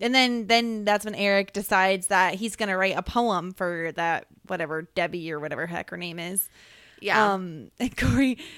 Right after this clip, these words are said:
Speaker 1: what is it? Oh, "There once was a boy who stuffed himself in a locker," or something like that. And then
Speaker 2: Yeah, and
Speaker 1: Corey's
Speaker 2: Co-, yeah. Corey said, "Who just got a date." What a shocker.
Speaker 1: That was actually good. That was a good
Speaker 2: It's pretty
Speaker 1: zing.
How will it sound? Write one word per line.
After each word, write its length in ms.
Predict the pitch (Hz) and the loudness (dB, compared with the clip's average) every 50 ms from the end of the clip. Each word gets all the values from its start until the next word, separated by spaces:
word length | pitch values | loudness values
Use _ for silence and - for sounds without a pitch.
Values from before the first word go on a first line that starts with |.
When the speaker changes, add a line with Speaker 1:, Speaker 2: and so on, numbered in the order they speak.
| - _ - | -20 _ 0
Speaker 1:
what 160 | 226 247 254 | 2 4 4
is 160 | 277 254 240 | 4 4 6
it? 240 | 277 262 262 262 - - | 6 8 8 6 6 6
Oh, 140 | 233 226 214 | 6 6 6
"There 200 | 190 220 226 226 | 4 2 2 4
once 300 | 240 277 311 330 - 285 | 2 2 2 2 0 0
was 160 | 285 269 240 254 | 0 2 2 2
a 60 | 226 | 0
boy 420 | 196 208 226 233 233 226 226 233 | 2 4 4 6 6 6 6 4
who 120 | 233 208 196 | 2 0 0
stuffed 340 | - - - 254 - - | 0 0 0 0 0 0
himself 460 | 240 226 233 226 220 - 220 220 214 220 | 0 0 0 0 2 2 2 2 2 0
in 80 | 208 | 0
a 120 | 196 190 190 | 0 2 4
locker," 760 | 190 190 185 190 190 - 202 170 135 135 147 156 165 - - - | 6 6 6 4 2 0 -4 -2 0 0 0 0 -2 -4 -4 -4
or 120 | 185 196 | -4 -4
something 300 | 190 - 220 202 196 196 | -4 -4 -6 -4 -2 -2
like 180 | 180 180 175 - | -2 -4 -4 -2
that. 360 | 175 147 143 147 120 - - | 0 0 0 0 -2 -4 -6
And 120 | 185 185 | -8 -4
then 80 | 185 190 | -2 -2
Speaker 2:
Yeah, 80 | 202 185 | 0 2
and 80 | 185 185 | 2 2
Speaker 1:
Corey's 240 | 185 180 180 185 - | 2 2 0 -2 -4
Speaker 2:
Co-, 160 | - - - _ _ _ _ _ _ _ _ _ _ _ | -6 -10 -16 _ _ _ _ _ _ _ _ _ _ _
yeah. 280 | - 185 160 135 151 190 - _ _ _ _ | -8 -6 -4 -4 -4 -6 -10 _ _ _ _
Corey 220 | - 247 233 220 220 | -4 0 0 0 2
said, 320 | 220 226 220 202 - - _ - 202 | 2 -2 -2 -2 -6 -18 _ -16 -10
"Who 120 | 208 220 208 | -10 -8 -6
just 260 | 214 214 202 202 - | -4 -4 -4 -4 0
got 200 | 220 202 190 190 | 0 0 0 0
a 80 | 185 | -2
date." 340 | 180 180 185 180 165 147 160 165 | -6 -6 -8 -8 -6 -8 -10 -4
What 220 | 170 214 294 330 | 2 2 2 2
a 40 | 359 | 2
shocker. 720 | - - - 320 330 349 359 349 - - 151 135 95 - - _ _ _ - | -2 0 4 6 6 6 4 0 -4 -2 -2 -2 -2 -6 -10 _ _ _ 4
Speaker 1:
That 140 | 233 285 | 6 6
was 120 | 339 403 370 480 466 | 8 8 8 6 6
actually 240 | 320 277 294 285 262 | 6 4 0 0 2
good. 280 | 226 220 202 101 151 226 | 4 2 2 2 6 6
That 100 | 247 277 | 8 10
was 180 | 302 311 269 | 10 8 8
a 60 | 320 | 6
good 160 | 277 285 285 240 | 4 4 4 2
Speaker 2:
It's 20 | 208 392 | 2 0
pretty 80 | 220 | 0
Speaker 1:
zing. 400 | - 82 101 139 202 233 240 226 | 0 0 -4 -8 -8 -10 -10 -8